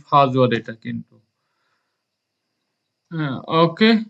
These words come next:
আমি এখন পাসওয়ার্ড দিলাম, পাসওয়ার্ড দিয়ে সাবমিট দিলাম। সাবমিট দেওয়ার পরে দেখেন, এই যে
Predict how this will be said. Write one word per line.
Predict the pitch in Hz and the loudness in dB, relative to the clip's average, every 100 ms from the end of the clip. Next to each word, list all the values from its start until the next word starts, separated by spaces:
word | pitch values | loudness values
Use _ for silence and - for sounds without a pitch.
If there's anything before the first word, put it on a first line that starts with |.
| _ _ | _ _
আমি | 127 135 | -4 -2
এখন | 143 135 151 | -2 -2 -4
পাসওয়ার্ড | 135 139 135 127 | -4 -4 -2 -2
দিলাম, | 123 127 180 226 208 | -2 -2 -2 -2 -4
পাসওয়ার্ড | 143 131 131 123 | -4 -4 -2 -4
দিয়ে | 123 127 | -4 -6
সাবমিট | 127 127 117 131 127 | -6 -10 -10 -8 -6
দিলাম। | 123 113 170 202 _ _ _ _ _ _ _ _ _ _ _ - _ _ _ 160 139 | -6 -8 -8 -8 _ _ _ _ _ _ _ _ _ _ _ -20 _ _ _ -12 -12
সাবমিট | 135 147 139 135 131 | -12 -12 -10 -8 -6
দেওয়ার | 135 135 | -4 -4
পরে | 131 139 156 202 202 _ _ _ _ 151 | -4 -8 -8 -8 -10 _ _ _ _ -12
দেখেন, | 131 117 156 196 220 _ _ _ _ | -12 -10 -10 -12 -12 _ _ _ _
এই | 123 117 | -8 -6
যে | 110 | -8